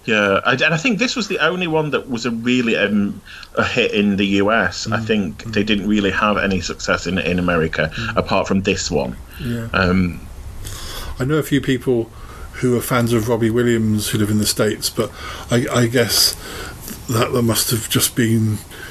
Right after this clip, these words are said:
Speaker 2: you know, his songs must have got across there somehow, or, or,
Speaker 1: Mm.
Speaker 2: um, but I think it's a bit of a niche sort of. They tend to be Anglophile type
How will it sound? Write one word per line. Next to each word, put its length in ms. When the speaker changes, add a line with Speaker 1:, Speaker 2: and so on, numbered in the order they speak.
Speaker 2:
you 80
know, 140
his 220
songs 380
must 260
have 320
got 180
across 300
there 120
somehow, 440
or, 280
or, 260
Speaker 1:
Mm. 560
Speaker 2:
um, 400
but 200
I 100
think 200
it's 180
a 80
bit 160
of 80
a 60
niche 440
sort 220
of. 180
They 120
tend 220
to 60
be 200
Anglophile 640
type 280